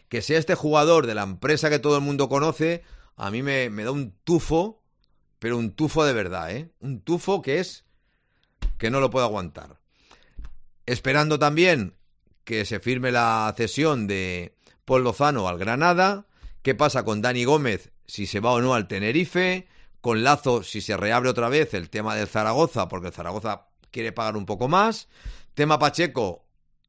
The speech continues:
hoy se ha anunciado en Almería que se habían roto las negociaciones, pero tampoco se da una explicación. Simplemente se han roto las negociaciones.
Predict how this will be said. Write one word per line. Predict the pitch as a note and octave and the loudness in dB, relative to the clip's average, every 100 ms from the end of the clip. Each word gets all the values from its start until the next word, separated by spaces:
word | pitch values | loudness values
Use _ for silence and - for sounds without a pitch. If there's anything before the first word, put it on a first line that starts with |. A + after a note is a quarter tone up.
| _ | _
hoy | G#2+ G#2+ | -8 -6
se | |
ha | B2 | -4
anunciado | A2+ - D3+ C3+ E2 - _ _ _ _ _ - | -4 -2 -2 -2 -4 -10 _ _ _ _ _ -12
en | F#2 F#2 | -10 -8
Almería | F2+ F#2+ A#2+ C3+ G2 - | -8 -4 -2 -2 -2 -6
que | - | -12
se | - | -8
habían | E2+ G2 | -6 -6
roto | G2+ G2+ | -6 -4
las | G2+ | -6
negociaciones, | G2 F#2+ F#2 G2+ C3+ D#3 F#3 F#3+ - _ _ | -6 -8 -8 -4 0 0 0 -4 -10 _ _
pero | A#2+ A2+ | -4 -2
tampoco | G#2+ C3 E3 | -2 -2 -2
se | D3 | -2
da | C3 | -4
una | A#2 | -4
explicación. | - G#2 F#2 C#3+ F3 F#2+ - - _ _ _ _ - | -8 -8 -4 0 0 -2 -10 -20 _ _ _ _ -10
Simplemente | C3+ C3 C#3+ F3 D#3 G3 G3 - - | -8 -4 -2 -2 -2 -4 -4 -8 -12
se | - | -6
han | F3+ | -4
roto | C#3+ A#2+ | -2 -4
las | G#2 | -4
negociaciones. | F#2 E2 E2+ C#3 D3 E2+ - | -8 -12 -12 -10 -10 -14 -18